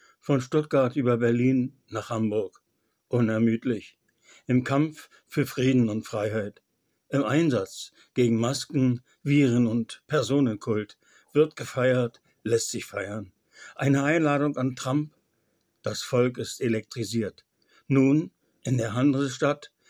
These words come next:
ein weiteres Angebot an Robert F. Kennedy Junior. Applaus, der nicht enden will. Wir, die Menschen, sehen einen Hil-, Silberstreif am Horizont. Frieden und Freiheit für Europa,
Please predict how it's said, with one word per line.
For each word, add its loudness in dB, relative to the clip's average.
ein 2
weiteres -2
Angebot -2
an -6
Robert 0
F. -6
Kennedy -2
Junior. 0
Applaus, -4
der -2
nicht 0
enden -4
will. -10
Wir, 0
die -8
Menschen, 0
sehen -2
einen 0
Hil-, 0
Silberstreif 0
am -8
Horizont. -6
Frieden 2
und -2
Freiheit 0
für -2
Europa, 0